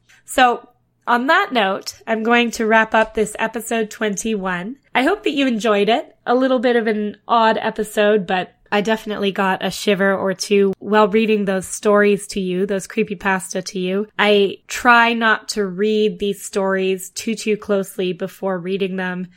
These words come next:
here on the air, as it were, so that I can get any genuine reaction out of reading them. And, uh, I definitely had a few chills, especially with that, that last one. I, I liked the onomatopoeia there.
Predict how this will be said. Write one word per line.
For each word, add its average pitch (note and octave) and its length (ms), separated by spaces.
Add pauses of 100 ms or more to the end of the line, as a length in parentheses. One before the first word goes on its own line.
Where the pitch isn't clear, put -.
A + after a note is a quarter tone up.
here F#3 720
on F#3+ 240
the - 160
air, G3 260
as F#3 220
it F3 100
were, F3 440 (340)
so - 180
that F#3 160
I F#3 140
can F#3 180
get F3+ 400 (460)
any G3 520 (120)
genuine G3 560
reaction F3 840
out F#3+ 180
of E3 140
reading F3+ 320
them. E3+ 300 (340)
And, F3 400
uh, E3+ 320
I G3 80
definitely G3+ 460
had F3+ 140
a F3 40
few F3+ 460 (580)
chills, G#3+ 580
especially F#3+ 580
with - 200
that, E3+ 360
that F3+ 260
last F3+ 400
one. F#3+ 400
I, - 200
I G3+ 100
liked G3+ 380
the F3+ 360 (160)
onomatopoeia F#3 720
there. E3+ 380